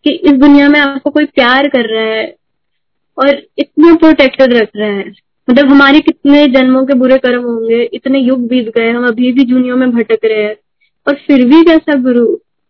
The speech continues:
जो इतनी सब खामियां होने के बाद भी हमें चुनता है। So blessed। मतलब, कोविड गया, my brother got covid, गुरुजी के जल प्रसाद से he was healed।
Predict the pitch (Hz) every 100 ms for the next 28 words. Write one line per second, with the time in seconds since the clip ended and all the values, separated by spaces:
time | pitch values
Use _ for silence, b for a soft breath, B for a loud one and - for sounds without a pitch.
0 | _ _ _ - 302 294 269 277 277 294
1 | 269 - _ - 254 262 285 285 285 277
2 | 240 226 214 220 285 285 277 254 220 208
3 | 202 208 _ _ _ _ _ _ _ _
4 | _ _ _ - 269 285 247 - 226 233
5 | 233 233 - _ 269 262 240 _ _ _
6 | - 294 285 285 247 254 247 240 254 247
7 | 240 240 262 262 262 - 240 220 226 214
8 | _ _ - 254 262 294 302 262 262 240
9 | 226 233 220 _ 240 240 226 226 214 220
10 | 214